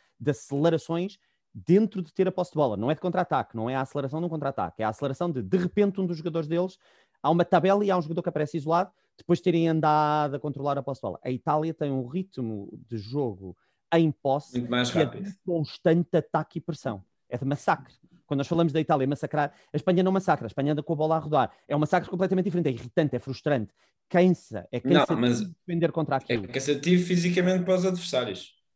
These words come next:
Speaker 1: Exatamente, é muito cansativo para a equipa adversária, porque, porque está sempre a correr atrás da bola, o tempo todo, e depois tem mesmo de correr atrás da bola. É quando que o, o, o ritmo de jogo italiano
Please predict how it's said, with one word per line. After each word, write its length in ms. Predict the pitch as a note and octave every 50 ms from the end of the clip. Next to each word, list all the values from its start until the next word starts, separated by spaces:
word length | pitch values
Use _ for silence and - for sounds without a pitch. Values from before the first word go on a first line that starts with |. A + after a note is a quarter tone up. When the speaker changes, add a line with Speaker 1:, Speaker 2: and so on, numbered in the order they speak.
| _ -
Speaker 1:
Exatamente, 580 | E3+ C#3+ - D3+ B2 - G#3 F#3 F3 E3 -
é 40 | G2+
muito 440 | F#2 G2+ A#2 E3 G#3 A3 F#3+ - -
cansativo 420 | - C#3+ - - C#3 - - E3+
para 120 | - F3+ E3+
a 20 |
equipa 200 | D#3 - E3+ F3
adversária, 400 | E3+ D#3 E3 - - E3 F3 F#3
porque, 220 | - - A#2 - _
porque 140 | - A2+ -
está 160 | - A#2+ A#2+
sempre 360 | - - - G#3 G#3+ G3 - G#3
a 20 |
correr 200 | - - G3 F#3+
atrás 180 | F#3+ F#3 F3+ E3
da 60 | F#3
bola, 240 | E3 D3+ C#3+ G#2 F2+
o 20 |
tempo 260 | - - D#3 D3+ - _ _ _
todo, 560 | - G#3 F#3+ F3+ F3+ E3+ D3 G2+ G2 E2+ - _ -
e 60 | C#3
depois 180 | - F#3+ F3+ -
tem 80 | G#3
mesmo 180 | F#3+ G#3 G3 G3+
de 60 | -
correr 160 | - A3 G3+
atrás 180 | F#3+ G3+ F#3+ F3
da 60 | -
bola. 220 | F3+ E3 A2 G2 - _ _ _
É 80 | - F3+
quando 240 | F3+ A#3+ B3 A3 -
que 100 | - -
o, 200 | E3+ D#3+ D3 C3+
o, 280 | B2+ C3+ C3+ - D3+ D3
o 20 |
ritmo 260 | A#2+ F#3 G3 - F#3+
de 60 | F3 D#3
jogo 120 | D3 C#3
italiano 400 | C3 C3+ D3 B2+ A#2+ B2+ D3 E3+